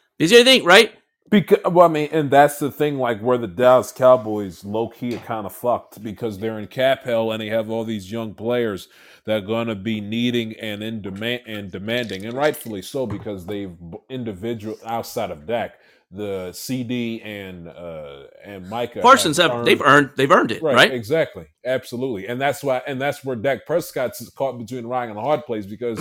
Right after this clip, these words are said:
Speaker 2: <clears throat> if I'm Jerry Jones, I'm saying, "Okay, well, both of these guys, they're younger than you, and they've yet to receive their payday."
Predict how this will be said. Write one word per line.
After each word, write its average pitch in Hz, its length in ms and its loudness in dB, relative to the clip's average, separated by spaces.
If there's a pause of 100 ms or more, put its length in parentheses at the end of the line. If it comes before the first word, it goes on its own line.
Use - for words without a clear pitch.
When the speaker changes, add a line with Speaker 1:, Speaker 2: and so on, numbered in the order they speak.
(140)
Speaker 2:
<clears throat> - 140 -20
if 120 160 -6
I'm 160 220 0
Jerry 131 220 2
Jones, 131 340 -6
I'm 120 140 -8
saying, 117 320 -12 (200)
"Okay, 131 480 -2
well, 120 320 -2
both 131 380 -2
of 147 80 -10
these 143 240 -6
guys, 120 340 -4
they're 113 140 -4
younger 147 420 -4
than 127 240 -8
you, 110 400 -6 (480)
and 120 580 -6
they've 120 280 -4
yet 127 240 -2
to 120 100 -6
receive 120 460 -6
their 104 140 -6
payday." 87 560 -12